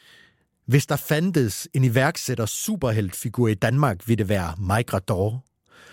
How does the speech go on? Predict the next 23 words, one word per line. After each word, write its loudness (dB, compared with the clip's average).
Født -4
og 2
opvokset 2
i -4
Odense-bydelen 2
Hjalse, 0
opdagede 0
han 2
hurtigt, 2
at -2
han 0
ikke -4
kunne 0
sidde -2
stille 0
i 2
skolen, -2
men 4
måtte 2
sætte -6
ild 2
til -8
ting. -8